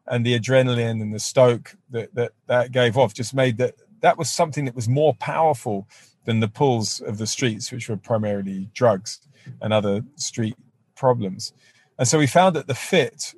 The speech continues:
was absolutely incredible. Um, so that was one thing that we were, we were surprised at. And secondly, we realized that what the surfing did after a while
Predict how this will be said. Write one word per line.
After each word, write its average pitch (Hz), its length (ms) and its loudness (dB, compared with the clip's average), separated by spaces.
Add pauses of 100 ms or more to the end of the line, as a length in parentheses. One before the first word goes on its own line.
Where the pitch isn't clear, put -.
(100)
was 120 600 0
absolutely 113 760 -2 (160)
incredible. 117 680 0 (360)
Um, 104 460 4 (840)
so 151 140 -2
that 180 160 6
was 143 140 -2
one 151 220 4
thing 123 260 0
that 117 160 0
we 120 160 -2
were, 113 340 2 (260)
we 131 80 -2
were 123 80 0
surprised 131 520 4
at. 101 220 -2
And 131 260 -4
secondly, 147 680 2 (400)
we 135 120 2
realized 131 640 6
that 117 320 4 (240)
what 233 180 -6
the 196 60 -2
surfing 156 500 2
did 101 320 -4 (100)
after 113 600 4 (340)
a 131 80 -2
while 117 540 4